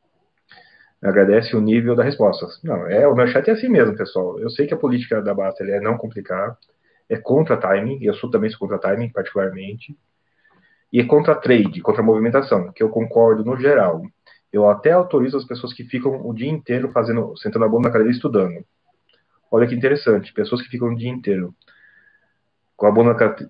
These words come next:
cadeira estudando não fazem perguntas de iniciante. Então, quando vocês fazem uma pergunta tipo iniciante, vocês denunciam que a única resposta admissível é tipo iniciante. Interessante, né, pessoal?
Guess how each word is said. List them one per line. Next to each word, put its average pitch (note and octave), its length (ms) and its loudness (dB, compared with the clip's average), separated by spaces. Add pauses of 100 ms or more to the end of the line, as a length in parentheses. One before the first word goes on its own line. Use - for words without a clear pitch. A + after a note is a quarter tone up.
cadeira G2 320 0
estudando G#2 420 -2
não C3+ 140 -2
fazem A2 260 0
perguntas A2 400 -4
de G#2+ 60 -6
iniciante. A2 580 -4
Então, G2+ 340 -6
quando A#2+ 200 0
vocês A#2+ 280 -4
fazem B2+ 200 -2
uma B2 100 -2
pergunta G#2+ 360 -2
tipo C#3 300 -8
iniciante, B2 380 -4
vocês A#2+ 260 -2
denunciam A#2+ 560 -2
que A#2 120 0
a A2 40 6
única D#3 260 2
resposta B2 340 -4
admissível A2+ 640 0
é A2 240 -4 (280)
tipo - 240 -6
iniciante. G#2 640 -8 (760)
Interessante, G#2 540 -4
né, B2 80 0
pessoal? - 400 -6